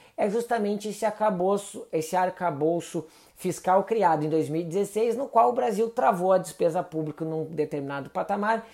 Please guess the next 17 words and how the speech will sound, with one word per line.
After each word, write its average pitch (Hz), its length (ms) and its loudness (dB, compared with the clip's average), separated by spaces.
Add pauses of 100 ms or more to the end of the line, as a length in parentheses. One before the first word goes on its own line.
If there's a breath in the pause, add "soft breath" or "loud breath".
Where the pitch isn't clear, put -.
(180 loud breath)
e - 80 -2
não 311 160 0
importa 220 440 4
muito 190 280 -2
o 175 40 -12
que 208 80 -2
acabe 170 300 0
acontecendo, 208 760 -4
com 285 180 -4
o 277 60 -2
crescimento 185 480 -6
econômico, 226 500 -2
o 240 40 0
déficit 170 360 2
público 165 360 -8
vai 156 280 4
reduzindo 196 720 0